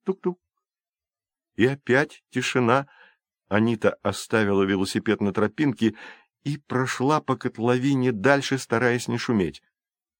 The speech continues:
Тук-тук. И снова зазвучал голос, очень слабый и очень далекий. Тук, скрипучий голос.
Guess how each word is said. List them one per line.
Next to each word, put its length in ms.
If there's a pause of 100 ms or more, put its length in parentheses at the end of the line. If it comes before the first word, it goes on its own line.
(140)
Тук-тук. 400 (720)
И 100
снова 720
зазвучал 600
голос, 480 (380)
очень 300
слабый 680 (260)
и 80
очень 380
далекий. 840 (500)
Тук, 200 (440)
скрипучий 640
голос. 680